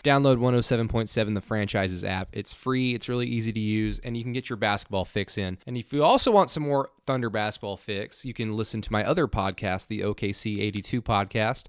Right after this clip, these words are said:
that I do with Madison. Uh, it's a post-game reaction show, so it'll complement this podcast fairly well. We will typically do it podcast style in a recording studio. Otherwise, we are, either one of us is either on the radio doing the post-game show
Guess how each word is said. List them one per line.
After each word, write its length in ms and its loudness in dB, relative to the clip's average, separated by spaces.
that 100 0
I 100 4
do 200 4
with 120 2
Madison. 560 0
Uh, 320 0
it's 200 -4
a 100 0
post-game 500 2
reaction 460 0
show, 240 4
so 240 4
it'll 220 0
complement 520 0
this 140 0
podcast 600 -4
fairly 280 -2
well. 400 -2
We 400 0
will 140 -4
typically 380 2
do 180 6
it 160 4
podcast 480 6
style 520 2
in 140 0
a 240 2
recording 400 4
studio. 560 -2
Otherwise, 800 8
we 220 2
are, 260 4
either 300 8
one 160 6
of 100 4
us 180 4
is 140 0
either 240 4
on 120 4
the 80 2
radio 600 4
doing 280 0
the 60 -6
post-game 440 0
show 240 -2